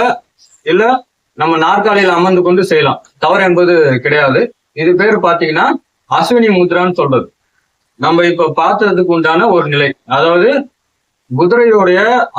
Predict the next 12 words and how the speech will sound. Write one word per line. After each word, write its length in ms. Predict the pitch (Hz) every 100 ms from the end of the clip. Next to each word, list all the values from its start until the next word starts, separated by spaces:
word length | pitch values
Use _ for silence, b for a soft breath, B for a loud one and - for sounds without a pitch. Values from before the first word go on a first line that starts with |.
| 143
ஆசன 340 | 214 226 208 175
வாயு 260 | 160 151 202 247 240 - 156
எப்பயுமே 320 | 160 196 226
இப்படி 180 | 196 190 269 277 _ _ _ _ _ -
சுருங்கி 320 | 202 220 226 214
இப்படி 140 | 175 165
விரியும். 320 | 170 165 - _ _ _ _ _ _ -
அந்த 140 | 165 202 196
நிலையை 200 | 202 202
தான் 100 | 226
நம்ம 160 | 208 180
இப்போ 140 | 170